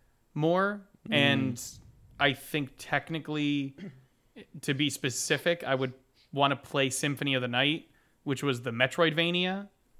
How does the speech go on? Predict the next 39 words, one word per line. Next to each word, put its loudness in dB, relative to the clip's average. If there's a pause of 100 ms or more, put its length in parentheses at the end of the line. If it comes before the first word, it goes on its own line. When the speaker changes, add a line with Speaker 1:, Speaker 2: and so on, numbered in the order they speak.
Speaker 1:
which, -8 (360)
where 0
it -4
becomes -6
that 0
big 2
map 2
and -2
you're -2
going -2
everywhere. 0
'Cause -6
I 0
never, 2 (580)
again, 6
like, 4
I 8
played 4 (200)
Metroid, -2
like, 0
you 0
know, 0
I 0
played 0 (140)
them -4
briefly, -2
but -6
I -2
didn't, -6 (120)
like, -10
finish -4
them -4
all 0
because, -10 (100)
of -10
course, -6
I -2
didn't. -6
It, -6